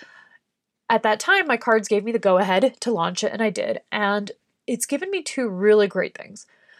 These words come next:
The first is that it has given me consistent monthly recurring revenue. And of course it fluctuates. Uh, we'll do an episode more about membership sites,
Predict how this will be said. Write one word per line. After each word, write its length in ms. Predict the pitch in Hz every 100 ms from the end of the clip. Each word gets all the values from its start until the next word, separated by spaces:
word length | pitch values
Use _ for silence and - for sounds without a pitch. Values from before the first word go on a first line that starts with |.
| _
The 80 | -
first 460 | 233 - 427 440 -
is 200 | - -
that 360 | 180 175 - _ _
it 80 | 240
has 160 | 226 226
given 320 | 233 254 254
me 240 | 233 226
consistent 640 | 233 208 - 214 - 214 -
monthly 300 | 190 180 190
recurring 380 | 185 - 185 190
revenue. 500 | 196 196 208 226 - - - - _ _
And 400 | 254 247 240 233 - _ _ _ -
of 140 | 285
course 320 | - 302 302
it 80 | 311
fluctuates. 800 | - 208 - 226 196 190 - - - 208 -
Uh, 220 | 220 208
we'll 80 | 220
do 80 | 262
an 80 | 262
episode 460 | 214 226 226 208
more 160 | 185 185
about 180 | 185 185
membership 460 | 190 190 - 196
sites, 500 | - 185 180 - -